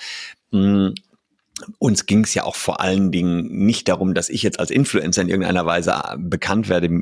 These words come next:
Ich bin schon recht geschäftsgetrieben, muss man sagen. Ich gucke schon sehr genau auf die Zahlen, gucke, was bringt mir das, schaue auf meinen eigenen Aufwand, den ich für so eine YouTube-Videoproduktion habe. Ja, und dann, <clears throat> ähm,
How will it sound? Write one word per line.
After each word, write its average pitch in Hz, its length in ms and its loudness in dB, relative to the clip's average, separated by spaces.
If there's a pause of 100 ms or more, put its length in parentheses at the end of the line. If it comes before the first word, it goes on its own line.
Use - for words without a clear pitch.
Ich - 180 -4
bin 104 160 2
schon 90 460 0 (340)
recht - 320 -6
geschäftsgetrieben, - 1120 -4
muss 65 220 -6
man 71 140 -4
sagen. - 320 -6
Ich - 120 -14
gucke - 260 -4
schon 78 220 -2
sehr 85 260 2
genau 78 300 -2
auf 82 140 -8
die - 120 -16
Zahlen, 90 520 0
gucke, 80 260 -6
was - 140 -6
bringt 104 220 0
mir 85 120 0
das, 82 260 0 (420)
schaue 85 300 0
auf - 140 -4
meinen 80 200 -2
eigenen 92 420 2
Aufwand, 82 560 -2
den 82 100 0
ich 80 100 -6
für 87 120 -2
so 80 60 2
eine 80 260 0
YouTube-Videoproduktion 85 1160 0
habe. 76 400 0 (720)
Ja, 73 160 0
und 78 300 -2
dann, 82 380 0
<clears throat> - 100 -20
ähm, 107 460 2